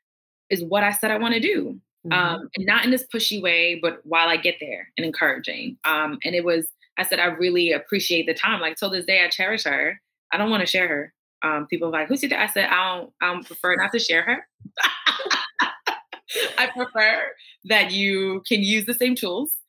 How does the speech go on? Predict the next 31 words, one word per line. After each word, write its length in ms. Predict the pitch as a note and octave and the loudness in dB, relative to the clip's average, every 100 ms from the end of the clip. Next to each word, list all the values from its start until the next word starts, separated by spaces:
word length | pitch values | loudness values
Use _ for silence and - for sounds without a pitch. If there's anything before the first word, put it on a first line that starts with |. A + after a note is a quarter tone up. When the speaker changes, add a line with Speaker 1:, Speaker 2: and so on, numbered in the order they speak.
| - - | -20 -10
Speaker 1:
you 100 | - | -4
know? 120 | F#3+ F3+ | -2 2
And 140 | G#3+ | 2
honestly, 380 | A#3 A#3+ A#3 G#3+ | 4 2 0 0
it 80 | G3 | 0
was, 200 | F3+ - | -2 0
it 80 | - | 0
was 120 | F#3 | 0
difference 360 | - A3 A3+ G#3+ | 2 2 2 -2
between 280 | G3 F3 E3+ | -2 -6 -4
friends 360 | - D#3+ C3 C3+ | 0 2 2 -2
because 220 | E3 F3 | -2 0
I 100 | E3+ | 0
think 260 | - E3 D#3+ | 0 -4 0
that, 140 | D#3 | 0
like, 280 | D3 D3 C#3+ _ _ _ | 2 0 -2 _ _ _
she's 220 | - G3 | -2 0
different 300 | D3 G3+ G3 | 2 2 2
with 100 | E3+ | 0
a 80 | D#3+ - | -2 -6
whole 140 | F3 E3+ | -2 0
bunch 200 | E3 D#3+ | 0 -2
of 80 | D3 | -2
different 340 | D#3+ D3+ D3 - | -4 -4 -6 -4
patients, 440 | D#3+ - - - | -2 -4 -6 -10
right? 260 | C#3+ D3 E3 | -2 2 2
And 100 | D#3 | 2
I'm 100 | F3 | 0
like, 180 | F3 F#3+ | 2 2
Speaker 2:
Mm-hmm. 160 | |
Speaker 1:
"I 60 | F#3 | 2